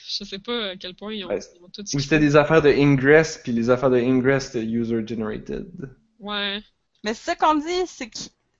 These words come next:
Speaker 3: c'est ça, c'est user-generated à partir de ce qui a été généré par Ingress.
Speaker 2: Fait qu'il y avait quelqu'un sur Ingress qui a créé une node sur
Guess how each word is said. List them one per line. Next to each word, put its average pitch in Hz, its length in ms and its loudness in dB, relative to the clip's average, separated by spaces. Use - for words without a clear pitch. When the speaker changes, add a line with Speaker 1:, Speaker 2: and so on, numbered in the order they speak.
Speaker 3:
c'est - 220 -12
ça, 330 240 2
c'est 311 340 -6
user-generated 240 1120 0
à 226 120 4
partir 240 500 0
de 240 360 6
ce - 120 -4
qui - 100 -10
a 190 60 -2
été 226 180 -4
généré 214 320 0
par 214 180 -2
Ingress. 214 440 -2
Speaker 2:
Fait 127 300 -8
qu'il 127 120 -2
y - 40 6
avait 113 160 2
quelqu'un 123 340 -2
sur 120 180 -2
Ingress 120 420 2
qui - 100 -4
a - 20 -4
créé 120 360 -2
une 110 240 2
node 113 320 4
sur 110 440 -2